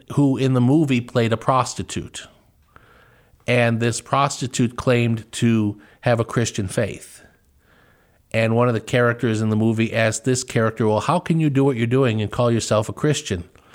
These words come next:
And she said something along the lines of, "Well, I know that I'm a Christian and that Jesus forgives me." And that was basically,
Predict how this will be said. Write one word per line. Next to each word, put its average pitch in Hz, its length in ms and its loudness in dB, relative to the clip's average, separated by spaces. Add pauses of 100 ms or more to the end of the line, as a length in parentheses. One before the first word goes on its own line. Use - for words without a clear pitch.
(680)
And 120 200 2
she 135 140 0
said 131 260 0
something 139 240 0
along 123 280 2
the 113 40 0
lines 117 300 0
of, 104 240 0
"Well, 165 540 0 (800)
I 143 100 4
know 165 260 4
that 160 160 2
I'm 131 160 2
a 120 60 -2
Christian 156 420 0
and 120 100 4
that 117 80 2
Jesus 120 360 2
forgives 202 400 0
me." - 220 -2 (1800)
And 120 160 2
that 131 160 2
was 135 300 0
basically, 131 800 0